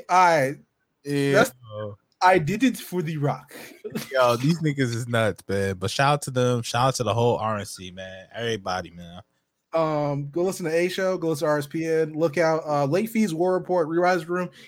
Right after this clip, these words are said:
Speaker 1: and Recut Gems all this week, man. Um, that's all we got. Go follow us at Black Variant R N C. Rate and subscribe to all the channels. A Show, A Show Watch, R N C.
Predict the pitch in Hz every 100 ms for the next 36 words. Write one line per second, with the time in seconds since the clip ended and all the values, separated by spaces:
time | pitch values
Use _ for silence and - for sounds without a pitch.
0 | - 143 175 202 208 147 175 160 139 160
1 | 151 165 156 170 180 180 160 165 170 147
2 | 208 226 240 202 202 240 196 175 214 214
3 | 208 196 185 185 170 196 202 180 165 180
4 | 180 - 208 208 156 185 185 160 190 185
5 | 170 175 240 170 143 151 156 147 - -
6 | - - 190 190 202 190 190 165 151 156
7 | 156 175 175 165 - 156 175 175 147 180
8 | 185 175